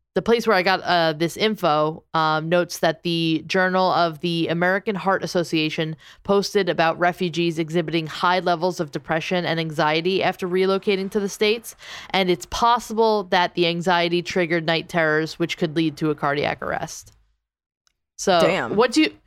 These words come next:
Speaker 1: once you start, like, getting down to the nitty-gritty and explaining it, you're like, "Okay, I guess, like, it can be explained by, like, X, Y, and Z." But still, between, like,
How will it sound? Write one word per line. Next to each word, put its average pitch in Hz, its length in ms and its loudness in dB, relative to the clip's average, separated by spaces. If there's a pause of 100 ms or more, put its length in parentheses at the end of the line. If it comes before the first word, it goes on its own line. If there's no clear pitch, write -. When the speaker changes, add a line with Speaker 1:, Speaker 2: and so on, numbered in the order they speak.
(140)
Speaker 1:
once 262 220 2
you 302 80 4
start, 240 340 2
like, 196 240 2
getting 196 300 2
down 180 240 2
to 180 120 -2
the 170 40 2
nitty-gritty 170 560 2
and 156 100 -2
explaining 165 480 -2
it, 180 160 0
you're 165 120 2
like, 160 200 2
"Okay, 175 300 0
I 156 180 0
guess, 175 260 -2
like, 160 220 0 (380)
it 185 120 0
can 185 140 0
be 165 120 4
explained 160 520 -2
by, 156 200 2
like, 156 200 -2
X, - 240 -6
Y, 160 160 2
and 151 180 -2
Z." 151 200 0
But 147 200 -4
still, 285 540 2 (420)
between, 320 440 0 (100)
like, 240 220 0